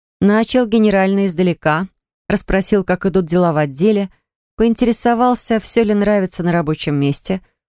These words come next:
удалось ли найти контакт с начальником, а потом Герарди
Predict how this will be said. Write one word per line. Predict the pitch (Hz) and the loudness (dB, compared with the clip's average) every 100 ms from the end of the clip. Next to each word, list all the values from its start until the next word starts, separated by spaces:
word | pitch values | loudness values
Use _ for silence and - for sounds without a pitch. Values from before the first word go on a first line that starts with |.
| - | -2
удалось | 185 214 214 202 | 2 4 2 0
ли | |
найти | 196 190 - | 0 -2 -2
контакт | 185 185 180 175 | -2 -2 0 -2
с | - | -2
начальником, | 180 175 - 220 185 - 160 | -2 -2 0 0 0 0 -2
а | 165 | 0
потом | 180 - 254 202 | -2 0 0 0
Герарди | 175 208 240 147 135 | 0 0 -2 -4 -6